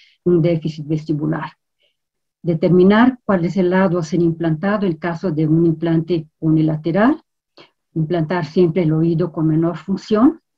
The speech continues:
y es nuestra responsabilidad como grupo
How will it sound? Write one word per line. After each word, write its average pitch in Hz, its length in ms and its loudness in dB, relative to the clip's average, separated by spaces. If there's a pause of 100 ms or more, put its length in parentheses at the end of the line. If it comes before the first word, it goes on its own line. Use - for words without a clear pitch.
(440)
y 269 320 4 (360)
es 180 120 -2
nuestra 185 300 0
responsabilidad 175 1040 0 (160)
como 156 320 -4
grupo 190 640 0